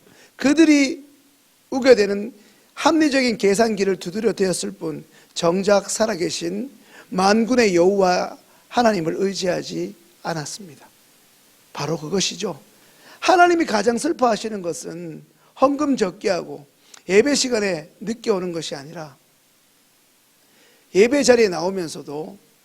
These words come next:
그 예배를 받으시는 그 하나님을 믿지 못하는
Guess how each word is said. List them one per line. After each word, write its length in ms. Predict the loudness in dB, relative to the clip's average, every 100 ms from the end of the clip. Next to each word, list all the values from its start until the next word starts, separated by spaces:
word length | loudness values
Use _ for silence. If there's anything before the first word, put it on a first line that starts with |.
| _ _ _
그 160 | -6 0
예배를 320 | 4 4 4
받으시는 640 | 0 -2 -4 -6 -8 -10 -14 _ _ _ _ _
그 160 | 4 4
하나님을 600 | 4 2 0 -4 -4 -6
믿지 380 | -8 -10 -10
못하는 640 | -8 -12 -14 -14 -14 -14